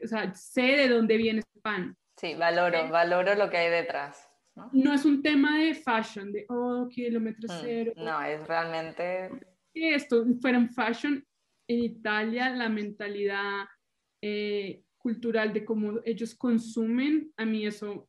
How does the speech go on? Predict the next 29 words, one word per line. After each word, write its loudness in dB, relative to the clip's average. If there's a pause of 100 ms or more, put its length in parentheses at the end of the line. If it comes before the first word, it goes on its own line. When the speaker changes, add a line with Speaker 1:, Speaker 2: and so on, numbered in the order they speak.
Speaker 1:
me 2
ha 4
marcado -2
muchísimo -6
y 0
creo -2
Speaker 2:
Ujú. -10
Speaker 1:
que -10 (680)
cuando 0
voy 0
a -2
Colombia 0
como -8
que -4
siento, -6
"Wow, -2
a -2
veces -6
he 0
tenido -4
muchísimos 0
recursos -8
en -4
torno -4
de -2
mí -2 (260)
y -4
a 0
veces -6